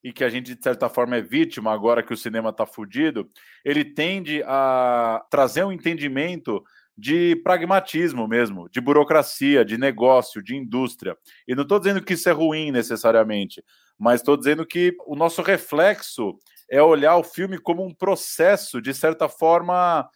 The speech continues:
industrial ou comercial, não sei exatamente do que chamar, mas a hora que você assiste o filme do Tavinho, você não consegue imaginar que o Tavinho mandou um roteiro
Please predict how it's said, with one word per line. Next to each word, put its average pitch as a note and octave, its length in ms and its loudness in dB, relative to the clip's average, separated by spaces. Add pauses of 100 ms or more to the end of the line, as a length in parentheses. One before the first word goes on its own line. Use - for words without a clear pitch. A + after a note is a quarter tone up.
industrial C#3+ 920 4 (240)
ou A#2+ 760 0
comercial, B2+ 1080 2
não B2+ 160 -6
sei E3 160 -2
exatamente C#3+ 480 0
do C3 120 -8
que C#3 120 -8
chamar, A#2+ 500 0 (460)
mas C3 180 2
a E3 40 6
hora F3+ 80 4
que F3+ 100 -14
você F3+ 220 -2
assiste F3 340 -4
o D#3 40 -6
filme D#3 200 -6
do C#3+ 120 -6
Tavinho, C3+ 380 0
você F#3 100 -6
não G3+ 80 -6
consegue G#3 420 -2
imaginar D3 500 2
que C#3+ 100 -6
o B2 40 -6
Tavinho C#3 340 2
mandou C#3+ 360 2
um C3+ 60 0
roteiro D#3+ 1000 4